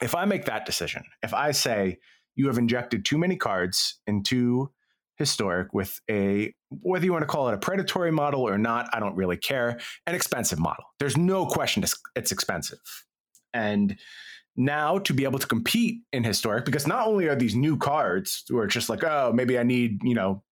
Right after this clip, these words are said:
three of these Adventures in the Forgotten Realms cards to make good Historic decks." No, these are cards from the Horizon set. These are pushed cards. Like, there's a lot of good stuff coming to the Historic format with the introduction of this set. And for me to be <laughs> able to maintain that,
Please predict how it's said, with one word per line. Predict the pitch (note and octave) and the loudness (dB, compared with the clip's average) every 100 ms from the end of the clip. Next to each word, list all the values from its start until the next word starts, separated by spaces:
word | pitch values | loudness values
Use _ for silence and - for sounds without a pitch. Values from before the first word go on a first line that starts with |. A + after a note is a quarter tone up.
| _ _ _ _ - | _ _ _ _ -8
three | D3+ D#3+ D3 C3 | -2 2 2 2
of | A#2 | 2
these | B2 A#2 G#2+ | 2 2 2
Adventures | A#2+ A#2+ B2+ A2 | 0 0 0 2
in | A#2+ | 2
the | A2 | 2
Forgotten | A2+ A2+ A2 A2 | 0 0 0 0
Realms | A2+ G#2 | 0 0
cards | - F#2+ F#2+ - | 0 0 0 0
to | A#2 | 0
make | G#2+ - | 0 0
good | F#2 | 0
Historic | G2 - G#2+ F#2+ - | 0 0 0 -2 -2
decks." | F2+ - - - - - | -4 -2 -6 -8 -18 -4
No, | F#3 B2 | -2 2
these | F3+ D4+ | 2 2
are | C#4+ | 0
cards | - E3+ B2+ | 0 0 0
from | - B2 | 0 0
the | G2 | 0
Horizon | F2 F2+ A2+ - D#2+ | 0 2 2 0 -2
set. | - E2 - _ | -2 -2 -4 _
These | E3+ G#3+ | 0 2
are | - - | 0 -2
pushed | - - D#3+ - - | -4 -2 0 0 -2
cards. | - B2 E2+ - - | -2 0 0 -2 -2
Like, | A2 E3 | -2 0
there's | D#3 | 2
a | B2+ | 2
lot | A2+ B2 D3+ C3 A#2+ | 2 2 2 2 0
of | G2+ | 0
good | G#2 | 0
stuff | - A#2 - | 0 -2 -2
coming | A#2 G#2 | 0 2
to | F#2+ | 4
the | F#2 | 4
Historic | F#2+ A2+ F2+ - | 4 0 0 0
format | A#2 G#2 F#2 G2 - - - - | 0 2 0 -2 -8 -10 -8 -2
with | C3+ | 0
the | C#3 | 2
introduction | A#2 A2 A2 - F#2+ | 2 2 0 0 -2
of | |
this | F#2 - | 0 0
set. | D3+ G2+ - _ _ - _ _ - | 0 0 -4 _ _ -20 _ _ -4
And | D3 C3+ B2+ - - | -2 0 0 -4 -8
for | - A#2+ | -2 2
me | A#2+ E3+ B3+ | 4 4 2
to | - - | 2 0
be | C#3+ B2 | 0 0
<laughs> | A#2 | 0
able | C#3 C#3+ | 0 0
to | B2+ | 2
maintain | A#2+ B2 A#2 C3 C3 | 2 2 2 2 2
that, | G#2+ G2+ | 2 0